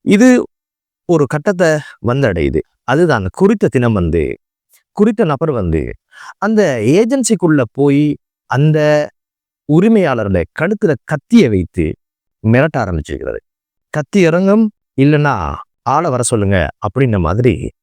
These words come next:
மிரட்டிருக்கிறாரு. இந்த சந்தர்ப்பத்துல ஒரு மரண பிடிக்குள்ள இருக்கிற இவரால எதுவுமே செய்ய முடியல. போலியான ஒரு வாக்குறுதியை கொடுத்து வரவழைக்கிறேன்னு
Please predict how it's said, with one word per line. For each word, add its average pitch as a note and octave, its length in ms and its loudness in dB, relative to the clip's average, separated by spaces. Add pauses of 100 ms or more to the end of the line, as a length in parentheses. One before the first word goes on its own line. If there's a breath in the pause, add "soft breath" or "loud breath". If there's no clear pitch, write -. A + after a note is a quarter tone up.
(360)
மிரட்டிருக்கிறாரு. G#2+ 640 -2 (440)
இந்த A3+ 180 4
சந்தர்ப்பத்துல F#3+ 600 2
ஒரு C#3+ 200 0 (840)
மரண E3 320 -2
பிடிக்குள்ள E3+ 420 0
இருக்கிற C3+ 380 0
இவரால B2 420 -2
எதுவுமே D3 300 -4
செய்ய B2 280 0
முடியல. F2 380 -8 (460)
போலியான G3+ 320 2
ஒரு E3+ 100 0
வாக்குறுதியை E3 540 2
கொடுத்து D#3+ 360 0 (480)
வரவழைக்கிறேன்னு D#3 640 -2